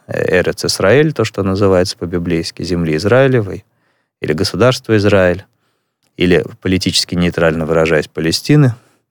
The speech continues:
вот, а это в основном языческие артефакты, в том числе, э,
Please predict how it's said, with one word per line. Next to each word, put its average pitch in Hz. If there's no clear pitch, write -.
вот, 98
а 87
это 117
в 123
основном 131
языческие 104
артефакты, -
в -
том 123
числе, 117
э, 92